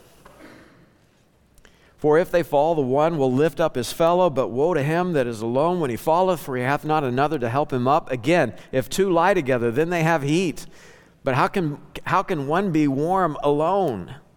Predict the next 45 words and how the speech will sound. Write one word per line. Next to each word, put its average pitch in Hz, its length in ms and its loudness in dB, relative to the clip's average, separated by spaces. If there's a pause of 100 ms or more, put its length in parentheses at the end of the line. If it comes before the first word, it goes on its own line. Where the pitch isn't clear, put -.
(1080)
Uh, 95 160 -6
this 110 240 -4
is 107 120 -8
the 107 100 -6
time 117 240 0
of 110 80 0
year 107 220 0
when 101 120 -2
the 101 80 -6
seasons 104 460 -8
change 107 460 -4
and 95 80 -8
your 95 260 -4
H 104 220 -4
V 95 160 -2
A - 20 -4
C 107 240 -6
hasn't 101 260 -6
quite 92 240 -4
figured 104 280 -4
it 101 100 -2
out, 101 280 0
and, 92 280 -10
and 98 160 -8
then 98 100 -6
it 92 160 -6
gets 101 220 -6
down 101 320 -2
in 95 80 -4
the 90 260 -6
low 104 220 -2
sixties, 98 580 -6
upper 101 220 -4
fifties 104 460 -6
in 95 80 -10
your 98 100 -6
house, 107 320 0
and 104 60 -14
you're 101 80 -8
like, 101 120 -4
"What 123 200 -2
happened?" 113 480 -2
And, 92 160 -4 (440)
and, 107 280 -2
uh, 95 260 0